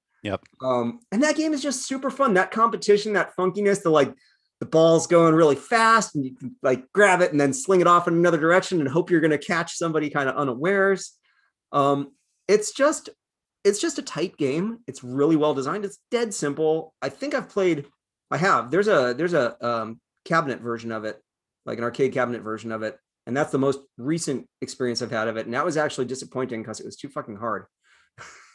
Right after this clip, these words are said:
Speaker 1: Uh, just against the A-, the A I or?
Speaker 2: No, no, the controls. It's one of those things
Speaker 1: Uh.
Speaker 2: like Centipede, where I think the arc-, the cabinet, it might have the, the dial, um, like the original, um,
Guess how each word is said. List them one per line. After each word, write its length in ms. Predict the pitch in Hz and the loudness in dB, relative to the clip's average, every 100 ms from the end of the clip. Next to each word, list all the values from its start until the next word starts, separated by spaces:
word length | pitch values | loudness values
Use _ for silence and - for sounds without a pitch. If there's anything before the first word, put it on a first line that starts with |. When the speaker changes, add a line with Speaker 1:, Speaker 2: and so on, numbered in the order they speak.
| _ _ _ _ _ _ _ _ - - - - - _ - | _ _ _ _ _ _ _ _ -8 -6 -8 -8 -20 _ 0
Speaker 1:
Uh, 280 | 120 110 107 | 2 4 2
just 200 | 110 - | -2 0
against 280 | 110 95 | -2 -2
the 120 | 110 101 | -2 -2
A-, 280 | 101 101 _ | -2 -2 _
the 160 | 104 101 | -4 -2
A 60 | 98 | 2
I 320 | 101 156 196 | 2 0 -4
or? 380 | 98 92 85 151 | -8 -6 -6 -2
Speaker 2:
No, 500 | 175 214 214 208 190 | 4 6 8 6 6
no, 180 | 180 165 | 6 4
the 100 | 160 | 2
controls. 720 | 151 - 185 175 117 113 - | -2 0 2 2 2 -2 -6
It's 160 | 170 160 | -6 0
one 140 | 202 | 2
of 60 | 240 | 4
those 200 | 208 - | 2 2
things 260 | 185 196 | 0 2
Speaker 1:
Uh. 180 | 95 90 160 | 2 0 -2
Speaker 2:
like 160 | 175 170 | -4 -4
Centipede, 720 | - 151 156 190 208 220 214 _ _ _ _ _ _ | -10 -8 -6 -6 -6 -8 -10 _ _ _ _ _ _
where 560 | 131 143 139 135 127 - | 0 4 4 4 2 -4
I 40 | 135 | -14
think 420 | _ - 349 - | _ 0 0 2
the 120 | 180 | 0
arc-, 260 | 151 151 - | 0 -2 -4
the 140 | 147 151 | -2 0
cabinet, 480 | 165 151 147 135 _ _ _ | 2 2 0 -4 _ _ _
it 160 | 165 170 | -2 0
might 240 | 185 233 | 2 2
have 320 | 208 208 185 160 | 2 0 0 2
the, 240 | 165 151 | 4 4
the 100 | 139 | 0
dial, 600 | 135 139 147 147 147 - _ | 2 4 6 6 4 -2 _
um, 540 | 139 127 123 120 123 - | 2 4 4 2 -6 -8
like 260 | 135 127 127 | 0 0 0
the 140 | 135 | 0
original, 640 | 123 123 123 127 123 123 123 | 0 0 -2 0 0 -2 -2
um, 540 | 127 120 113 110 107 | -2 -2 -2 -6 -10